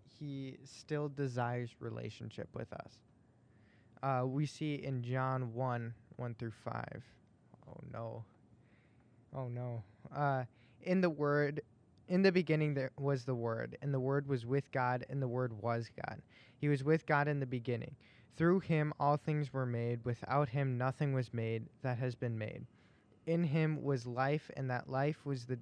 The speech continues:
m-, light of all mankind. The light shines in the darkness, and the darkness has not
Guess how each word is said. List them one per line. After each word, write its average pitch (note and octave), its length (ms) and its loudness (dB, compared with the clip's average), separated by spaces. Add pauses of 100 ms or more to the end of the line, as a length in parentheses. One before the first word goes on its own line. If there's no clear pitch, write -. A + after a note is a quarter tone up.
m-, A#2+ 200 -8
light C3+ 280 0
of B2+ 180 -4
all C3 220 0
mankind. B2 680 -4 (280)
The C#3+ 100 0
light C#3+ 220 4
shines D3 500 -2
in C#3+ 180 -4
the C3 80 -2
darkness, C3 560 -2
and B2+ 140 -6
the A#2+ 60 -2
darkness A#2+ 520 -2
has C3 300 0
not A#2+ 180 -2